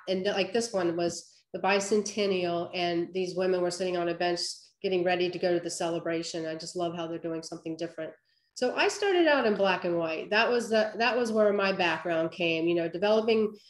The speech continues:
in the darkroom, like I said, and, uh, and do, printing in the darkroom, printing prints and handing them to the editor. That's, that's where I started. This is a hundred-year-old, um, gentleman that was, uh, celebrating his hundredth birthday.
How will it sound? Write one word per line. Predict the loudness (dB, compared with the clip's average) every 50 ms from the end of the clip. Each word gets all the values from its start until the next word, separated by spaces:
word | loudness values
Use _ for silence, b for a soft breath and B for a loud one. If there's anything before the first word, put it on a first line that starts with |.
| B B -4
in | -2 0
the | 0 0
darkroom, | 2 4 4 4 4 2 0 0 0
like | 0 -2 -2 -2
I | -2
said, | -2 -2 -2 0 2 2 2 2 0 -2 -2 -6
and, | -4 -4 -2 -2 -2 -4 -4 -6 -6
uh, | -4 -2 -2 -4 -4 -8 -14 _ -8
and | -6 -4 -4 -4 -6 -10 -14 _ _
do, | -4 -4 -4 -4 -8 -16 -20 _
printing | 0 6 6 6 8 6 4 2 2
in | 4 4 4 4 4 4
the | 2 2
darkroom, | 2 2 0 0 0 0 -2 -2
printing | -2 -4 -6 -2 -2 -2 -2 -2
prints | 0 2 4 4 4 2 0
and | -2 -2
handing | -2 0 0 0 2
them | 2 0 0
to | -2 -4 -4
the | -4 -2 -2
editor. | -2 -2 -2 -4 -6 -8 -10 -8 -6
That's, | -6 -6 -4 -6 -10 -12 -12 B B B B B B B
that's | -8 -8 -8 -8 -12 -14 -8
where | -2 0 2 2 2
I | 2 0 0
started. | -2 -2 -4 -4 -4 -4 -4 -6 -8 -8 b b b b b b _ -4
This | -4 -2 -2 -2
is | -2 0
a | 0 0
hundred-year-old, | 2 2 2 2 2 2 0 0 2 0 0 2 2 2 2 2 0 -2 -6 -10 -10
um, | -8 -6 -6 -4 -4 -4 -6 -8 -10 -14 -18 -12
gentleman | -4 0 2 2 2 4 4 2 2 2
that | 0 -2 -4
was, | -6 -8 -6 -4
uh, | -4 -4 -4
celebrating | -2 0 2 2 4 4 4 2 2 2
his | 0 -2 -2
hundredth | -4 -2 -2 -2 -4 -4 -4
birthday. | -6 -6 -6 -6 -6 -6 -6 -4 -6 -6 -10